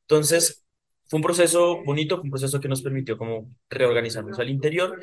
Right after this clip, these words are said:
y yo creo que las implicaciones que tiene es que fuimos reconocidos no solo por la universidad, sino en general Colombia por ese esfuerzo,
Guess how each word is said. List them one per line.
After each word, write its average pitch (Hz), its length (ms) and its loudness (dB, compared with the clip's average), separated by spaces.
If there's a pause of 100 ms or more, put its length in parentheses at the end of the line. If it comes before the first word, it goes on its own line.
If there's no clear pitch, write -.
(300)
y 147 240 -2
yo 143 100 -2
creo 151 120 2
que 156 80 -4
las 170 140 2
implicaciones 175 540 -4
que 156 120 -4
tiene 147 240 -2
es 147 100 -2
que 127 120 -4
fuimos 127 200 -4
reconocidos 131 540 0
no 131 100 0
solo 147 220 2
por 147 100 0
la 151 80 4
universidad, 147 460 0
sino 135 160 -6
en 117 60 -4
general 117 360 -4
Colombia 120 400 0
por 139 140 4
ese 120 100 0
esfuerzo, 151 420 4